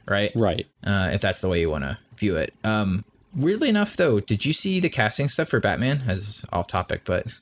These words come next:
Speaker 1: they keep
Speaker 2: Yeah.
Speaker 1: casting people, and I'm like, "How many people are in this movie? You're making me nervous."
Speaker 2: I am getting very nervous about the number of people that are in this movie, because in the past, when we've had Batman movies where they keep cramming more villains in, it's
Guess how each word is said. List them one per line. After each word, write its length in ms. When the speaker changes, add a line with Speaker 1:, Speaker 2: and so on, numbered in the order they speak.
Speaker 1:
they 80
keep 140
Speaker 2:
Yeah. 140
Speaker 1:
casting 440
people, 500
and 80
I'm 60
like, 180
"How 200
many 180
people 280
are 80
in 100
this 160
movie? 580
You're 100
making 260
me 100
nervous." 680
Speaker 2:
I 480
am 180
getting 280
very 220
nervous 680
about 340
the 80
number 320
of 100
people 300
that 120
are 100
in 120
this 220
movie, 320
because 500
in 120
the 60
past, 600
when 100
we've 220
had 400
Batman 380
movies 520
where 100
they 120
keep 300
cramming 600
more 200
villains 400
in, 340
it's 440